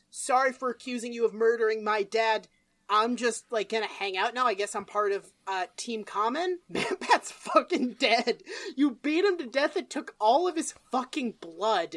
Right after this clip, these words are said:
This show rules. Ten out of ten would <laughs> watch again. All right, Handoff, your turn.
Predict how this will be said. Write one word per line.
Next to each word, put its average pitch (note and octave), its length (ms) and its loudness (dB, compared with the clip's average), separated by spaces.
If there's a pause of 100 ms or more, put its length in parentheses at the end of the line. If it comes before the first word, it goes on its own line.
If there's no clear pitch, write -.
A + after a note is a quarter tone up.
(120)
This - 240 0
show C#4+ 300 2
rules. G3 800 -2 (120)
Ten C#4+ 440 -2
out C#4 180 2
of C4 140 -6
ten A3 400 2
would G3+ 340 2
<laughs> - 0 -
watch - 500 4
again. - 440 -4 (580)
All A3 80 4
right, G3+ 120 2 (140)
Handoff, A3+ 560 0
your G#3 300 6
turn. C3 320 -4